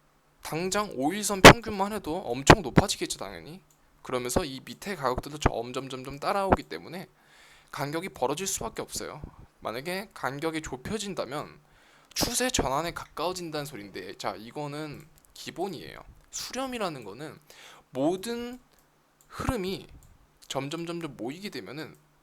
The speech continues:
방향성이 나오거든요. 예를 들어서 비트코인 삼각 수렴이라고 아시죠? 일, 이, 삼, 사, 오, 이런 식으로 방향성이 점점 모이게 되면은 아래든 위든 방향성이 나오는 걸 아시잖아요.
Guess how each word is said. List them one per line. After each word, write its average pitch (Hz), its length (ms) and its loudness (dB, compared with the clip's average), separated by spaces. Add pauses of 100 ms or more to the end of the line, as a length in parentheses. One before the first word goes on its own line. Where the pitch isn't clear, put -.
(400)
방향성이 240 800 0
나오거든요. 110 640 -6 (640)
예를 147 260 -2
들어서 151 240 -4
비트코인 170 640 -8
삼각 220 380 -4
수렴이라고 202 480 -4
아시죠? - 360 -10 (140)
일, 139 340 -10
이, 185 220 -10
삼, 131 340 -12
사, 190 360 -10
오, - 160 -16 (360)
이런 165 260 -2
식으로 175 340 -4
방향성이 185 1000 -4 (300)
점점 120 500 -6 (1200)
모이게 175 360 -6
되면은 117 420 -6 (220)
아래든 139 640 0 (120)
위든 151 440 -8 (160)
방향성이 214 560 2
나오는 220 260 -4
걸 202 120 0
아시잖아요. 160 580 -4